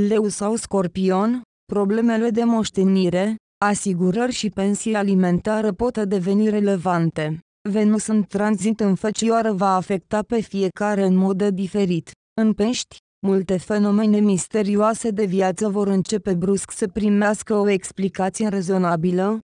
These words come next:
iar mozaicul de evenimente va forma un model corect și integral. Săgetătorul va da dovadă de generozitate și altruism deosebite și, prin urmare, se va găsi în centrul atenției,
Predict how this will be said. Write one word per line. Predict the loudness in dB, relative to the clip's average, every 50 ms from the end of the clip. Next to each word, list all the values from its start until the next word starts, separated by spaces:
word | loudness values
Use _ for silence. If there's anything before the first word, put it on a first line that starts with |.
| _ _ -2
iar | 0 2 2 2
mozaicul | 2 0 0 0 0 0 0 0 0 0 -2 -2 _ -2 -2 -2 0
de | 0 2 2 4
evenimente | 2 2 2 2 4 4 4 4 4 4 4 2 2 0 -2
va | 0 0 0 -2
forma | -2 -2 -4 -2 0 0 0 0
un | 0 2 2 2
model | 2 2 2 2 2 2 0 0
corect | -2 _ -2 0 0 0 -2 -4 -6
și | -10 -2 0
integral. | 2 2 2 2 0 -2 -2 0 0 0 0 0 -2 -4 -8 _ _ _ _ -18
Săgetătorul | -8 -4 -4 -2 0 0 0 0 0 -2 0 0 0 0 2 2 0 0 0
va | -2 -2 -2
da | 0 0 0 0
dovadă | 0 0 0 0 0 -2 0 0 0 0
de | 2 0 0
generozitate | 0 0 0 2 2 2 2 2 0 0 0 0 -2 -2 0 -2 -2 -2 _ -4 -4
și | -2 -2 0 0
altruism | 2 0 0 -2 -2 -2 -2 0 -2 0 0 0
deosebite | 2 2 2 0 0 0 -2 -2 -2 -2 -2 -4 -2 _ -2 -2
și, | 0 -2 -2 0 0 0 0 -2 -4 _ _ _ _
prin | _ -2 0 2 2 4
urmare, | 2 2 2 2 2 2 2 0 -2 -4 -4 -6 -8 _ _ _ _ -8 -2
se | -2 -2
va | 0 0 -2 0
găsi | 0 0 -2 -2 -2 -2
în | 0 2 2 0
centrul | 0 0 0 0 2 2 0 -2 0 0
atenției, | -2 -2 -2 _ 0 2 2 2 2 0 -2 -2 0 0 0 0 -2